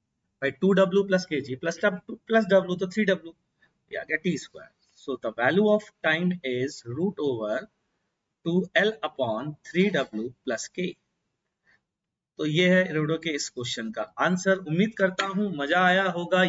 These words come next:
ये सुनने में कि आखिरकार सोचा कैसे जाए, एक student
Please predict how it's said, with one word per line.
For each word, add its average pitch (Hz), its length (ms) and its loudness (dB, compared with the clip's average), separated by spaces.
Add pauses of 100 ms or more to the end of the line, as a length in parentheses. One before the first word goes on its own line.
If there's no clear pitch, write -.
(160)
ये 202 120 4
सुनने 170 380 -6
में 147 220 -6 (460)
कि - 60 -10 (100)
आखिरकार 147 640 0 (240)
सोचा 151 440 0
कैसे 135 340 -4
जाए, 104 280 -12 (240)
एक 156 240 -2
student 202 580 0